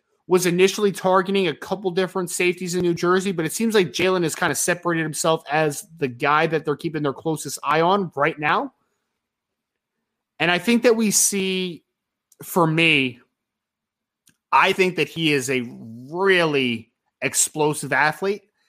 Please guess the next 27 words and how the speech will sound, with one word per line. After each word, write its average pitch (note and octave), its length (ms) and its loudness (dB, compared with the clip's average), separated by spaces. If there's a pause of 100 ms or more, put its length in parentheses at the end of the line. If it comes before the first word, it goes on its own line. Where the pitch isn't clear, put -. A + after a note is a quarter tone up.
(300)
and D3 100 -2
he's G#3+ 220 0
played A3+ 240 4
a G3 40 6
little F3 300 0
bit E3+ 140 0
of C3 180 -2
everything D3 460 -4
on B2+ 140 -2
the A#2+ 40 -4
back B2+ 380 -2
end B2 260 -2
for B2 140 -8
Seton A#2+ 320 -8
Hall, A#2 280 2
man. A2 260 -4
Like, B2 120 -6
you E3+ 80 -4
saw E3+ 220 2
him D#3 140 2
in C#3+ 100 2
a C3 40 0
man-to-man C#3+ 580 2
on D#3 100 4
the C#3+ 80 -4
first D#3 420 -2
play. D#3 460 2